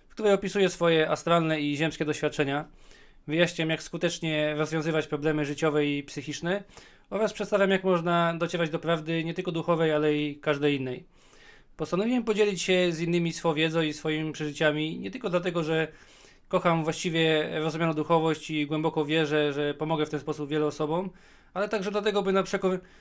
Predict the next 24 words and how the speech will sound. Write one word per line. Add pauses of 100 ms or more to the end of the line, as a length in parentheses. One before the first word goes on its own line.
(120)
powszechnej
manipulacji
i
szerzonego
w
nowoczesny
sposób
totalitaryzmu
przypominać,
że (360)
prawda
jest
cenniejsza
niż
kłamstwo,
wolność
piękniejsza
niż
niewola,
miłość
silniejsza
niż
jej
brak.